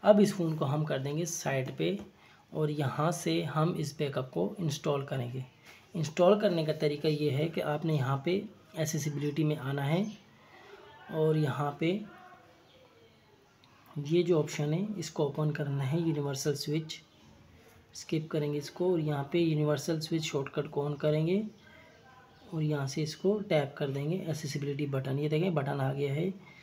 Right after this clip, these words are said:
अब इस button की मदद से हम इस backup को install करेंगे। वो कैसे करेंगे, यहाँ पे ऊपर आएंगे accounts and backup में और यहाँ पे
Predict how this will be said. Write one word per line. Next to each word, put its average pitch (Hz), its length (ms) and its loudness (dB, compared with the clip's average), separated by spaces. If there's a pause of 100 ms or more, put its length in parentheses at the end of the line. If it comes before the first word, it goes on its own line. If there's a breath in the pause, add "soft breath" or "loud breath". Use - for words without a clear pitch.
(300 loud breath)
अब 196 160 2
इस 175 200 4
button 160 260 4
की 156 80 2
मदद 156 220 2
से 190 140 -4
हम 165 220 -2
इस 143 120 -4
backup 143 340 -2
को 180 120 -2
install 151 400 -2
करेंगे। 131 380 -2 (160)
वो 147 100 -8
कैसे 151 300 -4
करेंगे, 170 400 2 (880 loud breath)
यहाँ 151 340 2
पे 180 100 0
ऊपर 160 320 2
आएंगे 156 280 2
accounts 156 540 2
and 147 180 0
backup 139 300 -2
में 185 240 2 (760 loud breath)
और 165 160 -2
यहाँ 151 340 2
पे 180 100 4